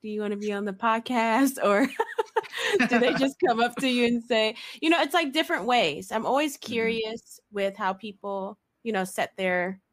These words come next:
Speaker 1: like, criterias. Like, how do you do yours?
Speaker 2: Um, I mainly go about it as,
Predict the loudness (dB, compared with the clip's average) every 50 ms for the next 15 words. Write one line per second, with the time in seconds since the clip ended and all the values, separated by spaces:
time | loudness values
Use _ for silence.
0 | _ _ -4 -4 -2 -2 -2 -4 -4 -4 -4 -4 -2 -2 -2 -2 -4 -4 -4 -4
1 | -4 -4 -4 _ _ _ _ _ _ _ _ _ _ _ _ _ _ _ _ _
2 | _ _ _ _ _ -4 -2 0 0 -2 -4 -6 -8 -8 -8 -8 -8 -10 -10 -12
3 | -14 -18 _ -20 -20 -20 -20 _ _ _ _ _ _ _ _ _ _ _ _ _
4 | _ _ 2 2 4 4 2 0 -2 -8 _ _ _ _ _ _ -2 -2 0 0
5 | 0 -2 -2 -2 0 2 2 0 0 -4 -8 -4 0 2 2 2 2 2 2 2
6 | 2 2 0 -2 -4 -8 -12 -20 _ _ -6 -6 -4 -4 -4 -6 -6 -8 -6 -4
7 | -4 -4 -4 -4